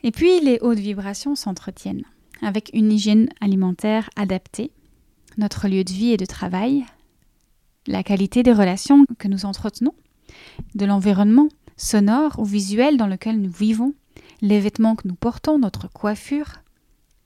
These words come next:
Tout cela, ça joue. Les couleurs, les formes, marcher sur la terre ferme et non bétonnée. Puis la musique, bien sûr, les élixirs floraux, évidemment.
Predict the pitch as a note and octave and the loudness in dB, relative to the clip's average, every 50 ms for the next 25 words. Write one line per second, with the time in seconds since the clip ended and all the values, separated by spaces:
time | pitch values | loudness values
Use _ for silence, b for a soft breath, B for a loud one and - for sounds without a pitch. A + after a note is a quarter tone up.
0 | _ _ _ - - A3+ G#3+ - A#3 A3 A3 G#3+ A#3 A3+ - G3 F3 F3+ F3+ G3 | _ _ _ -12 -10 -8 -6 -2 0 0 0 0 -2 -4 -4 -4 -2 -2 -2 -2
1 | A#3+ E4 - _ _ _ b b b b b b b b b b b A3 G#3 G#3 | -4 -4 -6 _ _ _ b b b b b b b b b b b 2 2 2
2 | G3+ - - G#3+ G3+ G#3 G#3+ A#3 C#4 C4+ - G#3+ F#3+ F3 - - G#3+ G3+ A#3 C4 | 0 0 -2 -2 0 2 2 2 0 0 -2 -4 -6 -6 -6 -4 -4 -4 -2 -2
3 | C4 A#3 G3+ G3+ - b b b b b b A3 G#3+ A3 A3 - - C4 B3 - | -4 -4 -4 -6 -8 b b b b b b 2 2 2 2 0 0 -2 -2 -2
4 | - G#3+ G#3 G3 G3 - - A3 G#3 - - - B3 A#3 C#4 D4 C#4 A3+ G3 F#3+ | 0 -2 0 0 -2 -4 -6 -8 -8 -8 -8 -4 -2 0 2 2 2 2 2 0
5 | G3+ G3+ G3+ G3 F#3 - G3+ F#3+ F#3 F#3+ G#3+ C4+ - _ b b b b b b | -2 -2 -4 -4 -6 -6 -4 -4 -2 -2 -2 -4 -6 _ b b b b b b
6 | b b b b b b - - G3+ G3 G3 F#3+ F#3 F3+ F3 G3+ A3+ A3+ G3+ G3+ | b b b b b b -8 -6 -2 -2 0 0 -2 -2 -2 -4 -6 -6 -4 -4
7 | G3+ F#3+ F3 - - A3 A3+ B3 - - - _ b b b b b b b b | -4 -4 -4 -6 -4 -2 -2 -2 -2 -6 -16 _ b b b b b b b b
8 | b A3 G#3 G3 G#3 G3 G3 - - A3 F3+ - - - G3 F#3+ F3+ F#3+ G3+ C4 | b -2 0 0 0 -2 -2 -4 -6 -6 -6 -8 -8 -8 -6 -4 -2 -4 -4 -4
9 | - - G#3 F#3 - F#3 G3 F#3+ F#3 F#3 G3+ | -6 -8 -8 -6 -6 -4 -2 -2 -2 -2 -6